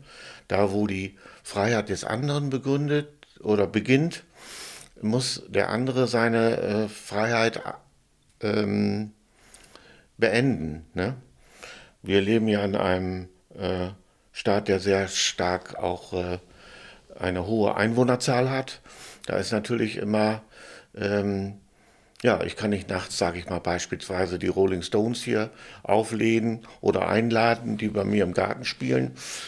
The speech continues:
Geht leider nicht, ne? Ab zehn Uhr muss dann Ruhe herrschen. Aber da wollen wir jetzt nicht so drauf eingehen. Wichtig ist eben, die Entfaltung seiner Persönlichkeit ist garantiert. Und jetzt kommt der zweite Absatz des Artikel zwei.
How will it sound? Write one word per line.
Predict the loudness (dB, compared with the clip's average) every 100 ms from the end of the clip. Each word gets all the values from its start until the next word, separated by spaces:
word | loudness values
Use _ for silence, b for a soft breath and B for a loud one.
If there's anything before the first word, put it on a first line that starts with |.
| B 0
Geht | 0 2
leider | 2 2 0
nicht, | -2 -6 -2
ne? | -2 -2
Ab | -6 -4
zehn | -2 0
Uhr | 0 2
muss | 2 2
dann | 2
Ruhe | 2 4 4 4
herrschen. | 4 0 0 -6 -12 -14 B B B B B
Aber | 0 4 4
da | 4
wollen | 4 6
wir | 4
jetzt | 4 0
nicht | -4 -6
so | -8
drauf | -6 -4 -2 -2
eingehen. | 0 0 0 0
Wichtig | -2 -4 -8
ist | -8 -4
eben, | -2 -2 -4 B B B B -2
die | 0
Entfaltung | 0 4 4 4 0
seiner | 2 2 2
Persönlichkeit | 2 2 8 8 8 4 -2 -2 -2 -2 -10 B B B B B B
ist | -8 -2
garantiert. | 0 0 -2 -2 0 0
Und | -2
jetzt | -2 -2
kommt | -2 0 2
der | 2
zweite | 0 0 2 2 2 2 0 -2 B B
Absatz | -4 -2 2 0 0
des | -4 -2
Artikel | -4 -4 -6 -4 -6
zwei. | -2 2 6 6